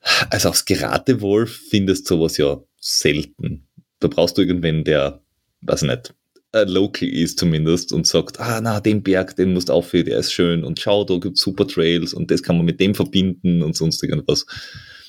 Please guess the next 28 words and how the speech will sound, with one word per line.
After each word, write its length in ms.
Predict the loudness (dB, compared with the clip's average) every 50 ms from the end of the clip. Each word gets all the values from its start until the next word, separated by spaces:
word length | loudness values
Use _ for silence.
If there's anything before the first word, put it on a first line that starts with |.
| _ -4
Ich 100 | -4 -2
glaub, 160 | 0 0 0 0
wenn 100 | 0 -2
du 80 | -2
völlig 380 | -2 0 0 2 2 0 0 0
unbefleckt 720 | 0 2 2 2 2 0 0 0 0 0 0 0 -2 -4 0
nach, 280 | 2 2 0 0 -2
weiß 180 | -4 -2 0 0
ich 60 | 0
nicht, 400 | 0 0 0 -2 -2 -6 -20 -20 _ _ _ _ _ _ _ _ -20 -20 _ -10
Frankreich 440 | -6 -2 -2 0 2 2 0 2
kommst 300 | 2 0 0 0 0 -2
oder 220 | 0 2 2 2 0
in 60 | 0
die 80 | -4 -4
Schweiz 360 | -2 0 0 0 2 2 2
oder 140 | 2 2 2
nach 380 | 2 0 0 -2 -4 -16 -20 _ _ _ _ _ _ _ -20 -8
weiß 220 | -4 -2 0 0
der 100 | 0 0
Geier, 400 | 0 0 0 2 2 2 0 -2 -10 -20 -20 -20 -20 _ _ _ _ _ _ _
dann 120 | -2 0 2
tust 180 | 2 0 2
du 60 | 2 0
halt 140 | 0 2
schwer. 180 | 2 2 2 2
Ich 60 | 2
mein, 240 | 0 -2 -4 -6 -8